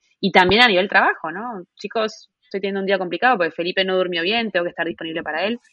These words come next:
y, y no pedir perdón por ese tipo de cosas. Así que bueno,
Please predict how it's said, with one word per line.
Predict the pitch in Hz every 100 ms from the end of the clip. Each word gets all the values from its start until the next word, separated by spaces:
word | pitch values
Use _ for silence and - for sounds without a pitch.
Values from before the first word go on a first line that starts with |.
| _ -
y, | 170 180
y |
no | 190
pedir | 185 175
perdón | 156 156 170 170 160
por | 151
ese | 151 151
tipo | 151 147
de | 143
cosas. | 143 - 147
Así | 151 170
que | 175
bueno, | 147